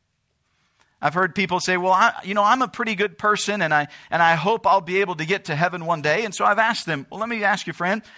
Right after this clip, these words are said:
how many s-, how many good things do you have to do to take away one sin?" And they stop and they think, and I, I don't know.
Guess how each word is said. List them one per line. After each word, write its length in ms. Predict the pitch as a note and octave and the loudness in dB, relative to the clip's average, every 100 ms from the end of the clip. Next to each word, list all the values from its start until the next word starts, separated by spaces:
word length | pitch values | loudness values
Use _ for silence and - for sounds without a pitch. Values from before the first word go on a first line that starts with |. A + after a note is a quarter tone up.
| - - | -20 -12
how 220 | - G3 C4+ | -2 0 0
many 220 | C4 A#3 | 0 0
s-, 260 | - - - | -2 -4 0
how 180 | G#3 | 2
many 220 | C#4 B3+ G3 | 2 0 -4
good 460 | C3 D3+ B3 A3 - | -4 -2 -2 -2 -4
things 520 | G#3+ F#3 D3+ F3 E3+ | -2 0 0 -4 -8
do 80 | D3 | -6
you 100 | E3 | -4
have 280 | D#3+ G3 - | 0 -2 -2
to 100 | F#3+ | -4
do 560 | F3+ E3 B2 B2 D3+ F#3 _ _ _ | 0 0 0 -2 -4 -6 _ _ _
to 80 | B2 | -6
take 240 | D#3+ D#3 | -2 -2
away 240 | D#3+ D#3+ C#3 | 0 0 0
one 380 | G#2+ B2 D3 C#3 | -2 -6 -6 -8
sin?" 420 | C3+ G#2 E2+ - _ _ _ _ _ _ _ _ _ _ _ _ _ _ _ _ _ _ _ _ _ _ _ _ _ _ _ _ _ - | -10 -10 -12 -18 _ _ _ _ _ _ _ _ _ _ _ _ _ _ _ _ _ _ _ _ _ _ _ _ _ _ _ _ _ -14
And 140 | G2+ | -8
they 220 | G#2+ G#2+ - | -6 -8 -12
stop 520 | - - C3 D3 D#3+ | -12 -2 2 2 0
and 100 | A#2+ | -6
they 120 | A2 | -6
think, 400 | G#2 B2+ D#3+ F3 | -6 -6 -6 -6
and 300 | A#2+ G#2+ G2 _ _ _ _ _ _ _ _ _ _ _ _ _ _ _ _ _ _ _ _ _ _ _ _ _ _ | -8 -8 -14 _ _ _ _ _ _ _ _ _ _ _ _ _ _ _ _ _ _ _ _ _ _ _ _ _ _
I, 60 | - _ _ _ - | -20 _ _ _ -18
I 100 | F2 | -16
don't 140 | E2 | -14
know. 240 | A2 - | -14 -16